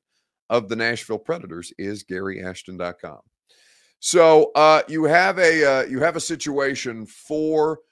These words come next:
the Tennessee Titans where it looks promising. Looks like the value is going to be a little better than you otherwise anticipated. I think that at this stage, if DeAndre Hopkins, if DeAndre Hopkins gets an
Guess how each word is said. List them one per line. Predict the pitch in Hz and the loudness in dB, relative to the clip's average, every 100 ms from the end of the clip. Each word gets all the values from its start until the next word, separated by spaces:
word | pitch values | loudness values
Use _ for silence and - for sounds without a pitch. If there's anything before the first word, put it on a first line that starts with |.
| _ _ - | _ _ -18
the | |
Tennessee | 113 151 127 151 | -4 -4 -2 -8
Titans | 127 120 107 104 101 | -4 -4 -4 -8 -8
where | 123 135 135 131 _ _ _ _ _ - | -4 0 -2 -4 _ _ _ _ _ -16
it | 90 | -14
looks | 123 139 156 - | -4 -4 -4 -12
promising. | - _ 160 180 170 120 117 104 135 - _ _ _ _ | -14 _ 0 0 -2 -8 -8 -10 -12 -20 _ _ _ _
Looks | 113 143 - | -8 -6 -2
like | 156 - | -4 -2
the | |
value | 113 90 120 170 208 120 101 120 | -8 -2 0 2 2 -2 -6 -8
is | 131 95 | -10 -6
going | 123 123 120 | -4 -4 -6
to | - 110 | -12 -14
be | 120 113 110 | -10 -10 -8
a | 104 | -6
little | 113 120 | -6 -8
better | 90 110 120 | -6 -4 -2
than | 123 117 | -4 -8
you | 113 | -6
otherwise | 113 107 107 104 107 | -4 -2 -2 -4 -6
anticipated. | 98 123 120 - 135 135 | -12 -10 -12 -8 -6 -2
I | 123 139 | -4 -4
think | 165 147 _ | -6 -10 _
that | 110 - _ _ _ _ _ | -8 -8 _ _ _ _ _
at | 110 | -6
this | 139 135 | -4 -4
stage, | - 139 131 135 123 | -4 -2 0 -2 -8
if | 117 - | -12 -6
DeAndre | 135 123 127 117 | -4 -4 -2 2
Hopkins, | 120 120 127 117 113 - _ _ _ _ _ _ _ _ _ _ _ _ _ _ _ _ _ - | 2 0 -8 -12 -14 -18 _ _ _ _ _ _ _ _ _ _ _ _ _ _ _ _ _ -12
if | 131 | -6
DeAndre | 170 175 208 214 | -2 -2 0 2
Hopkins | 147 160 - 139 101 | 2 0 -2 -10 -6
gets | 135 135 | -6 -6
an | 135 | -8